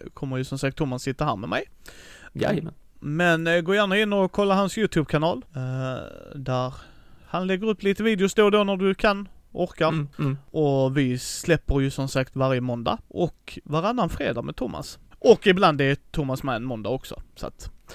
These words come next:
Speaker 2: Ja, ja, men precis. Vi har
Speaker 1: Ja.
Speaker 2: lite specialare.
Speaker 1: Ja, eh, du är ju, eh, H C M, Heroes Crew Member.
Speaker 2: Mm, mm.
Speaker 1: <laughs> Eh, vi, eh,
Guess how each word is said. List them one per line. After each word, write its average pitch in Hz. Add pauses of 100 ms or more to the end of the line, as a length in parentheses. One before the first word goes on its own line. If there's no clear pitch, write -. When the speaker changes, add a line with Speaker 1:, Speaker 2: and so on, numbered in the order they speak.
(120)
Speaker 2:
Ja, 110
ja, 127
men 127
precis. - (140)
Vi 131
har 120
Speaker 1:
Ja. 107
Speaker 2:
lite -
specialare. 95 (200)
Speaker 1:
Ja, 185 (380)
eh, 143
du 147
är 147
ju, 135
eh, 147 (300)
H 156
C 147
M, 113
Heroes 147
Crew 113
Member. 107
Speaker 2:
Mm, 123 (200)
mm. 127
Speaker 1:
<laughs> - (300)
Eh, 139 (140)
vi, 202
eh, 190